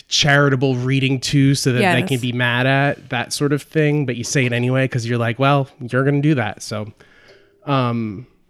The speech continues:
Speaker 1: so I can just, you know, hear people being judgmental about the fact that anyone was hanging out with anyone anyway. But that's just not the reality.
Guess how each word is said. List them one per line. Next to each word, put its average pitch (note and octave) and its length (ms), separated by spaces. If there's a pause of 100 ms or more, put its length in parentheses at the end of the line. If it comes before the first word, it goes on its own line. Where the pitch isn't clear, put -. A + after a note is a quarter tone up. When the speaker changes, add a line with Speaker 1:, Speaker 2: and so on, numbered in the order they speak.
(200)
Speaker 1:
so - 160
I C#3+ 100
can B2 280
just, - 480
you A#2+ 100
know, G2+ 240 (460)
hear A#2+ 260
people A2 380
being A2+ 320
judgmental G#2+ 560
about G2+ 340
the - 80
fact - 420
that A#2 180 (520)
anyone B2+ 320
was A2+ 140
hanging A#2+ 200
out A#2+ 80
with G#2+ 200
anyone A#2 440 (360)
anyway. A#2 520 (220)
But A2 280 (1160)
that's C3+ 200
just D3 120
not D3 220
the C#3+ 80
reality. C#3 600